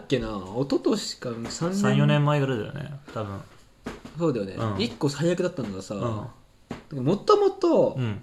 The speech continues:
Speaker 1: その共通の友人、
Speaker 2: うん。
Speaker 1: 谷口、
Speaker 2: うん。
Speaker 1: 谷口、
Speaker 2: うん。
Speaker 1: 谷と飲んでて、
Speaker 2: うん。うん。
Speaker 1: いた、カイトもいたかな？
Speaker 2: うん。
Speaker 1: で、なんか三人で飲んでたんだけど、
Speaker 2: うん。
Speaker 1: 誘うみたいになって、誘う、
Speaker 2: うん。
Speaker 1: 誘ったのよ。
Speaker 2: うん。
Speaker 1: そしたら、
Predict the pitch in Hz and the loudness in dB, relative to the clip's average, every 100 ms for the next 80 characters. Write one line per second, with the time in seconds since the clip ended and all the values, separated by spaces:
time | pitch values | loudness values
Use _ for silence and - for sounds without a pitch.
0 | - 143 139 143 202 196 190 180 170 160 | 0 0 0 2 6 6 4 2 2 0
1 | 165 - 135 127 107 101 - - 165 160 | -4 -8 -4 -2 -2 -4 -10 -2 2 2
2 | 120 - - - _ _ 127 113 98 151 | 2 -2 -14 -20 _ _ -2 -2 0 0
3 | 123 - - 120 110 98 101 - 175 180 | 0 -2 -8 -4 -4 -4 -8 -8 -4 -2
4 | 165 - - 180 - - 123 104 110 104 | -2 -2 4 6 6 2 0 0 -2 2
5 | 143 104 117 110 98 - - - _ - | 2 2 -2 -6 -6 -10 -20 -20 _ -20
6 | _ - _ _ - - _ - - 139 | _ -20 _ _ -20 -20 _ -20 -20 -20
7 | - _ - - 208 - 339 381 175 135 | -20 _ -20 -18 -14 -8 -2 -2 0 -2
8 | 202 - - - - 110 98 98 - - | -4 -6 -10 -12 -6 -6 -6 -10 -14 -20
9 | - - _ - 208 170 - - - - | -20 -20 _ 2 6 6 2 -6 -20 -20
10 | - 175 156 165 214 220 208 143 127 127 | -12 -2 0 2 2 2 0 0 0 -2
11 | 107 98 98 110 104 117 104 98 - 143 | -4 -6 -6 -4 -2 -2 -4 -6 -6 0
12 | 196 139 107 98 - 104 120 113 - - | 2 2 0 -4 -10 -4 0 0 -2 -8
13 | - - 104 - - 113 101 131 | -8 -6 -8 -8 -6 -4 0 0